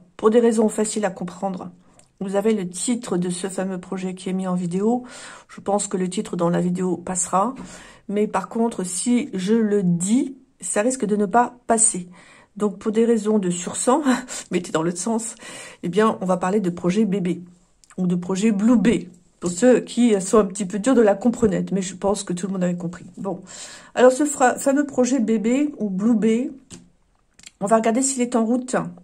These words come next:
Je vous rappelle, ou bien je vous explique de quoi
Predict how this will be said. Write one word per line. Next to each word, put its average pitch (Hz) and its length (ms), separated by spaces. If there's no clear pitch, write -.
Je 214 140
vous 269 140
rappelle, 233 520
ou 208 120
bien 202 480
je 190 120
vous 214 220
explique 208 380
de 185 100
quoi 220 300